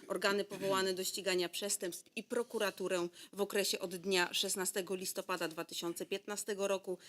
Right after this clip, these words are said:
do dnia dwudziestego listopada dwa tysiące dwudziestego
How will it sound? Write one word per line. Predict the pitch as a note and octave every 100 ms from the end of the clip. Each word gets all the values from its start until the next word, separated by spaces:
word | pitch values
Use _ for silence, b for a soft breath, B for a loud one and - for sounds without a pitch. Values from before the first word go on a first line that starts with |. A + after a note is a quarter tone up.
| B B
do | G#3
dnia | G3+ F#3 F3+
dwudziestego | F3 F3+ A#3+ A3 G#3 G3 F3+ F3+ - B B B G#3+
listopada | A#3+ - G3+ F#3 F3 F3
dwa | F3 E3
tysiące | F3 E3 D#3 E3+
dwudziestego | E3 D#3+ - D#3+ E3